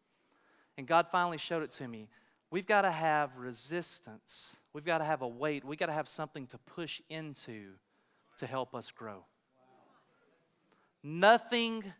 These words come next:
grows without resistance. Not a muscle,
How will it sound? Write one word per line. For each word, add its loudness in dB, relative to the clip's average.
grows 0
without 2
resistance. -8
Not 6
a 2
muscle, 2